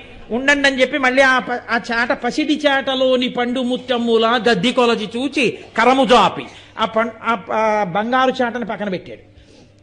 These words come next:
పక్కన పెట్టి మళ్ళీ ఈ పాలు బువ్వ తాను కొంచెం తింటే కానీ ఆయన తిండు, శేషంగానే తిండు, నైవేద్యం పెట్టిన ప్రసాదమే తింటాడు, ఆయన అలవాటు అది.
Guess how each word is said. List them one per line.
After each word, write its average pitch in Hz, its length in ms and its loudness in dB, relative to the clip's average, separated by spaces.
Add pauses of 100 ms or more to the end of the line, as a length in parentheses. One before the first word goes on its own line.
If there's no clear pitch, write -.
పక్కన 269 240 -2
పెట్టి 247 600 2 (140)
మళ్ళీ 262 260 -2
ఈ 277 140 2
పాలు 254 360 0
బువ్వ 269 280 2
తాను 254 280 0
కొంచెం 269 360 -4
తింటే 285 320 2
కానీ 294 160 4
ఆయన 294 180 4
తిండు, 247 260 2
శేషంగానే 277 600 -4
తిండు, 254 180 -4
నైవేద్యం 254 440 -4
పెట్టిన 269 180 -4
ప్రసాదమే 262 400 -6
తింటాడు, 240 260 -6
ఆయన 214 140 -4
అలవాటు 247 280 -6
అది. 269 160 -4